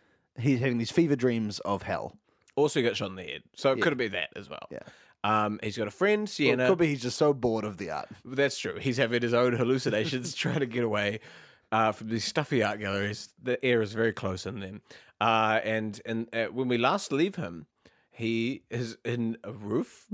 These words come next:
Speaker 2: of an art gallery, hanging ar-, hanging about. And
Speaker 1: They've just murdered a policewoman.
Speaker 2: meanwhile, far across the world, in a room or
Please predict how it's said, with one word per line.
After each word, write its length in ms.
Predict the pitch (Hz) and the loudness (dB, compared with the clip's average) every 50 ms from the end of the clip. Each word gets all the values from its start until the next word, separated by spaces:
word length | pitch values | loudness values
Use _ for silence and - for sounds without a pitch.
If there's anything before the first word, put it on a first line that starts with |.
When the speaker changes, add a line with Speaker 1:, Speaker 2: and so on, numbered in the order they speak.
| 185 190 - | -8 -4 0
Speaker 2:
of 200 | - 147 139 156 | -2 0 2 2
an 80 | 175 156 | 2 4
art 180 | 104 104 104 113 | 2 0 0 -4
gallery, 520 | 107 107 101 98 98 101 104 120 156 226 - _ - | -2 -2 -2 0 0 0 0 -2 -2 -6 -12 _ -18
hanging 280 | - 127 113 127 175 190 | -10 -8 -6 -6 -4 -4
ar-, 140 | 170 117 - | -6 -6 -8
hanging 220 | - - 165 214 320 | -4 -2 -2 -2 2
about. 340 | 233 160 123 104 - - - _ _ _ _ _ - - - - - - - - - - - | 2 2 2 0 -2 -8 -20 _ _ _ _ _ -18 -18 -18 -18 -20 -20 -18 -18 -12 -2 0
And 400 | 123 123 123 123 123 123 120 131 | 2 4 4 4 4 4 4 2
Speaker 1:
They've 80 | 151 | 2
just 200 | 123 240 294 - - | 4 4 2 4 4
murdered 460 | 185 175 180 185 196 190 196 185 165 - | 4 6 6 8 8 8 6 4 4 0
a 60 | 151 | -2
policewoman. 540 | - 160 151 147 131 - 117 101 98 104 139 | 2 4 4 4 4 2 0 -2 0 2 2
Speaker 2:
meanwhile, 460 | 202 262 254 170 123 92 85 76 - _ _ _ _ _ _ _ _ _ - | 4 4 4 4 2 0 -2 -4 -8 _ _ _ _ _ _ _ _ _ 2
far 240 | - 285 339 330 285 | 4 6 8 8 6
across 260 | 214 - 143 120 - | 6 4 0 0 0
the 100 | - 107 | -4 -6
world, 400 | 90 - 71 80 - 120 - - _ _ - | -6 -6 -8 -8 -8 -8 -10 -12 _ _ 0
in 120 | 151 151 | 2 4
a 60 | 147 143 | 4 4
room 500 | 143 175 196 202 208 208 208 214 202 - | 6 6 6 8 6 6 2 0 -6 -6
or 460 | - - 170 196 233 381 403 392 370 | 0 4 6 6 6 4 2 -2 -6